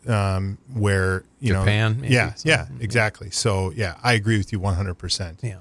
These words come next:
Speaker 2: You know, you look at that deal, it's kind of a lousy deal that we've been <laughs> under with China, right? I mean, you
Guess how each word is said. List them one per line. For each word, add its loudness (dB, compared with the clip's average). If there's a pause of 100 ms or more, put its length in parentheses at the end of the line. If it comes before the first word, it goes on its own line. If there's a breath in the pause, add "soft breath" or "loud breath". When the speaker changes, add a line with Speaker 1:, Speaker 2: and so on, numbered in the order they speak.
(340 soft breath)
Speaker 2:
You 8
know, 8
you 8
look 6
at 4
that 2
deal, 6
it's -2
kind 2
of 2
a 6
lousy 4
deal 4
that 2
we've -2
been 2
<laughs> 2
under 4
with 0
China, 6 (120)
right? 8
I 6
mean, 2
you 4